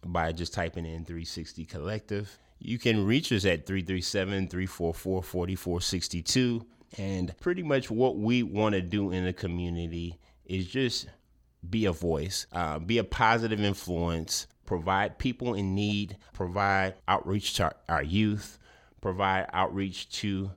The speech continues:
our educational system, and really do so in a way that, you know, engages, uh, things from a, a holistic perspective. Recognizing that everything is interconnected, people are interconnected, and really trying to figure out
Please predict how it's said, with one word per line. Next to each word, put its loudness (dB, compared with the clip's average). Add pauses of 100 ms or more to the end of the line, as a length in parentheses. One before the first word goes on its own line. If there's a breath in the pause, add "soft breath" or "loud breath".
(380)
our 0
educational -2
system, -4 (520 soft breath)
and 0
really 2
do 2
so 4
in 2
a 6
way 4
that, 2 (160)
you -4
know, -2
engages, 0 (200)
uh, 0
things 2
from -2
a, -4 (100)
a -6
holistic -2
perspective. -12 (320 soft breath)
Recognizing 4
that -6
everything 2
is 2
interconnected, 2 (260 soft breath)
people 6
are 8
interconnected, -2 (300 loud breath)
and 2
really 8
trying 8
to 6
figure 8
out 8